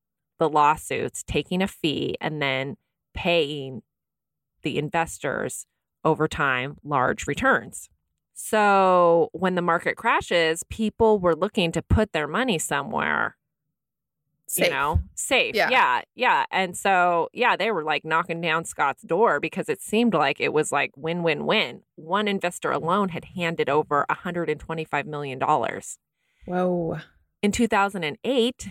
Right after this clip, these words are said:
Speaker 1: here's your Epstein tie-in. Epstein, Epstein?
Speaker 2: Epstein.
Speaker 1: Epstein. Okay. When he was arrested in two thousand eight, Scott was all over it, selling settlement cases from Epstein's victims, which he said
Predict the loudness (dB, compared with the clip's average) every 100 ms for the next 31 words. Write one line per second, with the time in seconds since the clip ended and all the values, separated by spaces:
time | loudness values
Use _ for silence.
0 | -2 0 0 0 2 4 2 -2 -6 -8
1 | -4 0 0 -4 -2 0 2 0 0 0
2 | -4 -8 _ _ _ _ _ _ _ -10
3 | -10 -6 -4 -2 -4 -6 -12 -8 -6 -4
4 | -6 -10 _ -4 -2 -4 -2 -2 -2 -6
5 | -10 -8 -6 -6 -8 -6 -6 -4 -4 -6
6 | _ _ -20 _ _ _ -4 -4 -2 -2
7 | 2 2 2 0 -2 -6 -6 -6 -4 -2
8 | -2 -2 -2 -2 -2 -4 _ -12 -4 -2
9 | -2 -2 2 2 2 0 -2 -8 _ _
10 | _ _ _ -10 -2 -2 -2 -6 -4 -2
11 | -2 0 -2 -4 -4 -2 0 0 0 -2
12 | -10 _ _ _ -4 -2 0 -2 -2 -6
13 | -10 -10 -8 -8 -8 -6 -6 -2 -2 -4
14 | -6 -6 -6 -6 -8 -6 -6 -2 -2